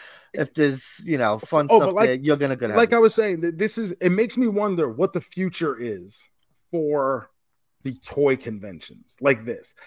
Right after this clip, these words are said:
Speaker 2: It's one thing to have, like, a San Diego Comic-Con where you're gonna show off new stuff, but for the traditional, "Hey, let's go buy classic toys," it's very awesome to see stuff in person,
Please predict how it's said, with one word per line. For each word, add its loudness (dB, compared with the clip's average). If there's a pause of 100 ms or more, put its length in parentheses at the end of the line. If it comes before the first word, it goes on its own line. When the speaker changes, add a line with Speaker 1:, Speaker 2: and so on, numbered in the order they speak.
(120)
Speaker 2:
It's -8
one 2
thing 2
to -4
have, -2
like, -2
a -4
San -4
Diego -2
Comic-Con -4
where -2
you're -2
gonna -4
show -2
off -4
new -4
stuff, -8 (560)
but 2
for 2
the -2
traditional, 0
"Hey, 2
let's -2
go 0
buy -4
classic -10
toys," -6 (840)
it's 0
very -2
awesome -4 (200)
to -8
see -8
stuff -12 (320)
in -2
person, -8